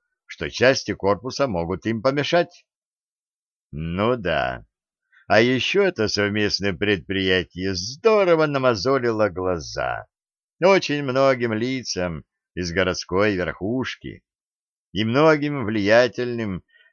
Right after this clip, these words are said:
пока еще местным коммерсантам, откровенно демпингуя, а чего бы и нет, когда за спиной стоит солидный западный концерн.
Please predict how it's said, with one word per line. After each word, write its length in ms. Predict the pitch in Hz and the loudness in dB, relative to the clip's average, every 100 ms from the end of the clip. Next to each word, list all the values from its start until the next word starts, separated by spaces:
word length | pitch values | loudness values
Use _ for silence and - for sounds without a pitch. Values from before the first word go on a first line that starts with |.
| - | -2
пока 280 | 104 107 | 2 6
еще 380 | 117 117 - 123 | 6 4 0 -4
местным 540 | 113 95 98 - 104 101 | -2 0 -2 -4 -8 -4
коммерсантам, 920 | 110 120 101 90 82 85 - 69 - _ _ _ _ _ _ _ | -2 -2 -2 -2 -2 -4 -6 -8 -12 _ _ _ _ _ _ _
откровенно 840 | 104 113 - 120 120 120 113 117 - _ _ | 0 0 4 4 6 4 2 2 0 _ _
демпингуя, 1200 | - 120 120 110 - 117 120 107 113 104 104 101 95 | -2 2 2 0 -2 -2 -2 0 2 4 2 2 -2
а 120 | 101 | -6
чего 280 | - 85 82 | -6 -6 -6
бы 180 | 69 71 | -6 -4
и 40 | |
нет, 240 | 85 127 - _ _ _ _ _ _ | 0 0 -2 _ _ _ _ _ _
когда 320 | - 120 123 | 0 4 4
за 160 | 110 120 | 4 0
спиной 340 | - 156 147 | -2 -2 0
стоит 320 | 120 - 120 - | 0 0 -2 0
солидный 460 | 123 123 95 101 | 0 0 -2 -4
западный 540 | 92 107 98 98 104 95 | 0 0 2 -2 -4 -4
концерн. 680 | 120 120 95 82 78 69 | -4 -4 -2 -2 -4 -12